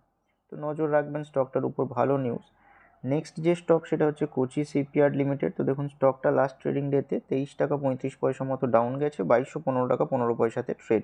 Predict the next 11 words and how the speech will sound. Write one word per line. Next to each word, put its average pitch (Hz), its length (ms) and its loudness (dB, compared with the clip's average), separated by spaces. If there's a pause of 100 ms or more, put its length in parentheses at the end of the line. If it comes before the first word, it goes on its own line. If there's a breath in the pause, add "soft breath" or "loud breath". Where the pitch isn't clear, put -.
করছে। - 340 -6 (600 soft breath)
তো 143 280 -2 (160)
স্টকটা 151 420 0
দেখুন, 170 300 -2
এখন 165 280 -2
তার 160 180 2
all 135 260 2
time 147 160 -2
হাইয়ের 147 340 -2
কাছাকাছি 139 540 -2
ট্রেড 139 280 0